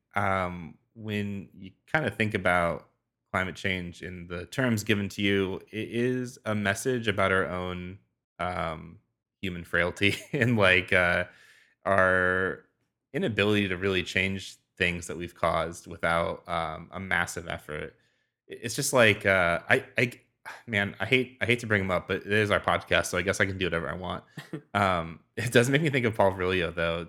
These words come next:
Speaker 1: to no end, right? Like, um, catastrophe, he is a good thinker of it. Um, and this is, like, human finitude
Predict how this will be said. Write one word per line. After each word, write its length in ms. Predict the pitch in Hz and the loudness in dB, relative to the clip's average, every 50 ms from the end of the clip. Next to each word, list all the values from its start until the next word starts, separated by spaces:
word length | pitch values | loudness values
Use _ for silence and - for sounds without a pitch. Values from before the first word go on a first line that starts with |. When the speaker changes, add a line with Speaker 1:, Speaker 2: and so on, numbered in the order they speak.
| _ - | _ -12
Speaker 1:
to 100 | - 107 | -6 -2
no 200 | 101 98 95 92 | 0 0 0 0
end, 340 | 92 90 85 82 80 82 87 | 0 0 -2 -2 -4 -8 -8
right? 300 | 90 90 87 85 78 - | -4 -2 -2 -2 -2 -4
Like, 360 | 90 90 90 90 87 - - _ _ _ _ _ _ - | -2 -2 -2 -2 -4 -8 -16 _ _ _ _ _ _ -8
um, 540 | 95 95 90 87 85 82 82 82 85 78 - _ _ _ _ _ _ _ _ _ - | -6 -4 -4 -4 -4 -6 -8 -12 -16 -18 -20 _ _ _ _ _ _ _ _ _ -8
catastrophe, 760 | - 113 - 107 110 113 - 139 123 - 135 127 120 120 113 | -4 2 4 4 4 4 2 -4 -2 2 2 4 4 4 2
he 260 | - - 101 110 110 110 | 2 -2 -2 2 4 4
is 120 | 107 104 | 4 4
a 60 | 104 | 2
good 160 | 95 98 - | 0 -2 -2
thinker 260 | - 98 87 - - 82 | -2 -8 -8 -6 -6 -6
of 160 | 82 82 85 | -6 -4 -6
it. 180 | 80 76 - - _ _ - | -6 -8 -8 -14 _ _ -10
Um, 480 | 90 90 87 85 85 82 85 85 85 - _ _ _ _ _ _ _ _ _ _ - | -8 -6 -4 -4 -4 -6 -8 -12 -16 -20 _ _ _ _ _ _ _ _ _ _ -8
and 180 | 90 95 92 95 | -6 -4 -4 -4
this 140 | 92 - 113 | -4 -4 -4
is, 100 | 107 104 | -4 0
like, 240 | 104 98 92 90 - | 4 4 4 4 2
human 400 | - - - - 104 101 98 90 | -2 -10 -6 -4 -4 -2 -4 -6
finitude 680 | - - 90 90 85 - - 95 87 87 87 87 87 | -8 -8 -8 -8 -8 -8 -6 -4 -4 -4 -4 -8 -10